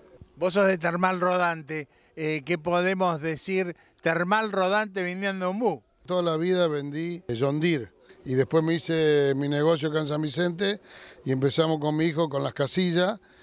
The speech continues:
Speaker 2: y yo siempre vendí ombú hace muchos años, entonces sigo vendiendo a la firma ombú,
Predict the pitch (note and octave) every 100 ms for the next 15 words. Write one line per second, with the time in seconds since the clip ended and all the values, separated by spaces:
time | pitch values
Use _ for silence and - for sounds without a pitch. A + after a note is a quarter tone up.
0 | - - - B2+ D3+ E3 D#3 D#3 C#3+ C#3
1 | D3 E3 D3+ D3+ E3 F#3 G3+ - _ _
2 | - C3 - D3 D#3 C3+ D#3+ E3+ F3+ F#3
3 | F3+ C#3 D#3 C#3 C3 D3+ D3+ C#3 C#3 D3
4 | C#3 C3 A#2 G2+ - - - A#2+ A#2 D#3+
5 | D3 C#3 D3+ F#3 F#3+